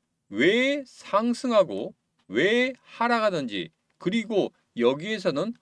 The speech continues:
어떻게 대응해야 되는지 그런 부분에 대해서 여러분들에게 자세하게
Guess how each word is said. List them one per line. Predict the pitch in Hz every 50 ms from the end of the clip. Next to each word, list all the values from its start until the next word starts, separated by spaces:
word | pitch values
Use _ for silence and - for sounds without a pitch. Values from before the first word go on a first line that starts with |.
| _ -
어떻게 | - 139 180 202 - _ _ - 247 233 220 _ _ - 233 226 220 226 233 226
대응해야 | _ - 117 131 139 143 143 143 139 135 120
되는지 | 117 110 113 123 120 110 95 95 104 143 175 - - - _ _ _
그런 | - - 135 170 202 208
부분에 | 190 208 202 190 202 185 160 127
대해서 | 113 98 - - 92 104 139 190 196
여러분들에게 | 117 110 113 110 107 98 98 95 98 104
자세하게 | 98 - - - 95 90 180 196 208 202 151 131 117 135 175 226